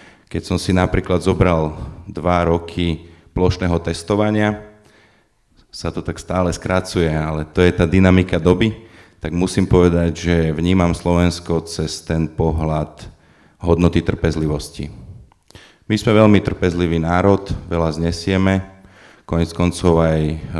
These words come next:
súčasný predseda vlády to historicky povedal, že Slováci znesú naozaj veľa. K tomu by som pridal ďalší taký, mm, pojem, a to je huževnatosť, pretože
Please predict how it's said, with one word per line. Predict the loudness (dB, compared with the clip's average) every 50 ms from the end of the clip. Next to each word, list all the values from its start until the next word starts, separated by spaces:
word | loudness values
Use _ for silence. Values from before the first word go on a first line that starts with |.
| -4 -4
súčasný | -4 -4 -4 -2 -2 -4 -4 -4 -6
predseda | -4 -4 -4 -2 -2 -2 -2 0 0
vlády | 0 0 2 2 0 0 -2
to | -2 -4 -4
historicky | -4 -6 -6 -6 -6 -6 -6 -10 -12 -14 -10
povedal, | -8 -6 -4 -4 -4 -4 -4 -4 -6
že | -6 -8 -10 -14
Slováci | -10 -6 -4 -2 -2 -2 -4 -8 -10 -14 -14
znesú | -10 -8 -10 -10 -8 -10 -8
naozaj | -6 -4 -4 -4 -4 -4 -4 -6 -4
veľa. | -4 -4 -4 -6 -6 -8 -12 -20 _ _ _ -20 -20 -20 -20 -20 -20 -20 -20 _ -6
K | 2
tomu | 4 6 8 8 8
by | 6 4
som | 4 4 4
pridal | 4 4 4 4 4 2 2 2 0 -2 -6 -10 -14 -16 -20 _ _ _ -12
ďalší | -8 -2 2 4 4 4 4 2 0 0 0 0
taký, | 0 0 -2 -2 0 0 0 0 2 0 -2 -4
mm, | -6 -8 -12 -10 -8 -4 -2 -2 -2 0 -2 -2 -4 -6 -6 -2
pojem, | 2 4 4 4 4 4 4 2
a | 0
to | -2 0 0
je | 0 2
huževnatosť, | 4 6 4 6 6 4 2 2 0 -2 -4 -4 -6 -10 -10 -10 -10 -8
pretože | -4 -4 -4 -2 -4 -2 0 0 0 -2